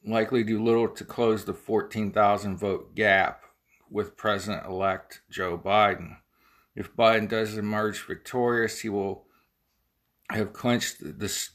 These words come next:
Peach State's sixteen electoral votes,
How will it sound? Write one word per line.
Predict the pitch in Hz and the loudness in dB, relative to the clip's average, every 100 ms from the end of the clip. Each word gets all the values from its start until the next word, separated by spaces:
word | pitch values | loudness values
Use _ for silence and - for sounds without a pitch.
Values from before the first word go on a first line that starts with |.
| - | -8
Peach | 123 123 - | -2 -2 -2
State's | - 190 170 - - - - _ _ _ _ _ _ | 0 2 2 -2 -10 -12 -16 _ _ _ _ _ _
sixteen | - - 135 - - 123 | -6 -2 -2 -4 -2 0
electoral | 113 107 - - 117 107 | 0 -2 -2 2 4 4
votes, | 110 117 110 - - | 4 4 2 0 -12